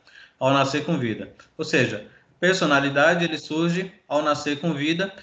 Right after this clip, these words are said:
e isso dentro de uma das correntes que fala lá da, da questão natalista, tá?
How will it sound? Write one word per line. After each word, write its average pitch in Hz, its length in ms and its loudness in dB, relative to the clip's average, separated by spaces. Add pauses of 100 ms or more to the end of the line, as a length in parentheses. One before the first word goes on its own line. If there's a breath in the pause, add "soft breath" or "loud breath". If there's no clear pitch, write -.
(140 loud breath)
e 175 160 0
isso 220 240 -2
dentro 165 520 2
de 139 100 -2
uma 151 340 2
das 135 220 2
correntes 131 580 -2
que 156 160 -10
fala 131 400 2
lá 127 240 4
da, 120 1160 2
da 98 300 -6
questão 120 360 -4
natalista, 131 580 0
tá? 104 320 -6